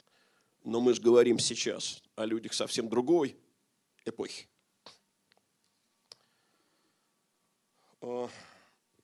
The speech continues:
ну и как на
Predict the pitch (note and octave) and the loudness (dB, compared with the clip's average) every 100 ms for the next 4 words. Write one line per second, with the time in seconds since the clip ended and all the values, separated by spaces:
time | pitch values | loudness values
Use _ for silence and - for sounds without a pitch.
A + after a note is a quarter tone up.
0 | _ _ _ _ - _ - A2+ B2+ B3+ | _ _ _ _ -20 _ -20 -14 -12 -12
1 | G#2+ G#2 G2+ G2+ F2+ - _ _ _ _ | -14 -16 -16 -20 -20 -20 _ _ _ _
2 | D3 - C3 B2+ A#2+ | -20 -16 -10 -8 -8